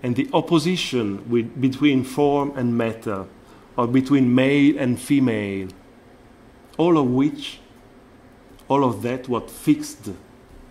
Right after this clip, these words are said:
was defined, and now is floating, is shifting, uh, into its other side. And finally, there is no other side.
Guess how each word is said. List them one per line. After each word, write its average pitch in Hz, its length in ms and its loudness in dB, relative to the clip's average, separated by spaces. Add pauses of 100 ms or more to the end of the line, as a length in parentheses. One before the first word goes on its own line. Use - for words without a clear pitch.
(480)
was 113 180 -2
defined, 113 800 -2 (640)
and 120 100 -2
now 151 220 2
is 131 140 2
floating, 127 800 -4 (760)
is 117 220 -4
shifting, 135 800 0
uh, 127 200 0
into 139 360 0
its 123 280 -4
other 113 400 -2
side. 90 580 -8 (1300)
And 120 200 -2
finally, 170 520 2 (100)
there 123 180 2
is 139 140 6
no 165 440 4
other 123 360 2
side. 92 500 -4